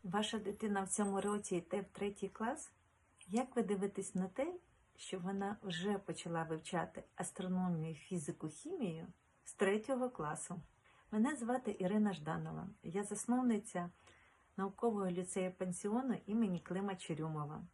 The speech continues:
Запрошуємо на новий навчальний рік. У нас онлайн-навчання та змішане навчання в Києві.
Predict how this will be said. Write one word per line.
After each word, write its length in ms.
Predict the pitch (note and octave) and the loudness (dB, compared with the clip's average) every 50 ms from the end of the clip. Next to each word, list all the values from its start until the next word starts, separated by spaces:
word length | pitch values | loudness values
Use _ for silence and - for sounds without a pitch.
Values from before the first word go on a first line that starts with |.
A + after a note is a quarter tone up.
| _ - | _ -4
Запрошуємо 760 | - G3+ G3+ - - G#3+ F4+ F4 - G3+ F3+ F3 E3 D#3+ D#3+ - E3+ | -2 -2 -2 0 0 0 0 2 2 2 2 2 2 -2 -4 -2 0
на 120 | F3 E3+ | 0 0
новий 340 | E3+ E3+ E3 E3+ A3+ C4 C4 | 2 0 0 0 0 2 2
навчальний 640 | G#3+ D#3+ D#3 - - F#3+ F#3+ G3+ G3 E3 D3+ D3+ | 2 0 0 -2 -2 -2 0 0 0 0 0 0
рік. 320 | D3 D#3 D#3 - - - - _ _ - | 0 -2 -4 -6 -10 -18 -20 _ _ 2
У 40 | F3+ | 2
нас 300 | F#3+ G3+ G#3 - - - - | 4 4 2 0 -4 -4 0
онлайн-навчання 1120 | F#3+ F#3 F#3 F3+ E3 D#3+ D#3 D#3 D#3+ E3+ F3+ F#3 F3+ - C4+ C#4 D#4 E4+ E4+ E4 D#4 D#4+ D#4+ - _ _ _ | 2 4 4 4 4 4 2 0 0 0 0 -2 -2 -4 -4 -4 -2 -4 -6 -8 -10 -12 -12 -14 _ _ _
та 240 | - G3+ G#3 A3+ B3 - - _ _ _ - | -2 0 0 0 0 -2 -8 _ _ _ -8
змішане 800 | F#3 E3+ F3 F#3 F#3 F3+ F3 E3+ E3+ - - - G3+ G#3+ A3 | -6 0 2 4 6 6 6 4 4 2 0 2 2 4 4
навчання 840 | A3 A#3 A#3 A#3 A#3 - - B3 B3 B3+ B3+ B3+ C#4 C4+ B3 B3 B3 - - - | 4 4 4 2 0 -2 -2 -2 0 0 0 -2 -2 -2 -2 -4 -4 -6 -12 -18
в 80 | - | -20
Києві. 640 | - - A#3 A3+ A3+ A3+ A3+ A3 G#3+ A3+ A#3 A#3+ | -6 -2 0 0 0 0 0 -2 -2 -2 -2 -4